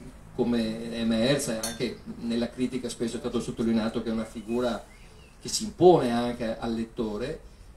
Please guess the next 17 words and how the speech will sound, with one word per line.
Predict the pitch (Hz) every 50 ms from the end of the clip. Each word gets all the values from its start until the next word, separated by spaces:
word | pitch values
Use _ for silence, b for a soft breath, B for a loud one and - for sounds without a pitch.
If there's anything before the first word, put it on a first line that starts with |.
| - - -
Eh, | 147 147 147 139 139 139 135 131 135 131 131 127 - - 147 B B B B B B B
all'inizio | - 151 156 156 156 180 208 233 226 - 247 240 208 165 131 120
e | 123 127 127
anche | 131 139 143 139 - 123
durante | 117 135 135 135 143 143 - -
la | - 165
storia | 160 - - 123 139 185 165
fatica | - - - - - - 233 226 - -
un | 139 127
po' | - - 131
a |
accettare | 123 - - - - - 123 120 120 120
questa | - - 123 - - 123
riduzione | 117 131 127 123 127 123 - - 123 127 123 -
a |
essere | 110 113 - - 127 123
semplicemente | - 120 110 - 120 117 - 120 117 120 123 123 120 - 131 120 113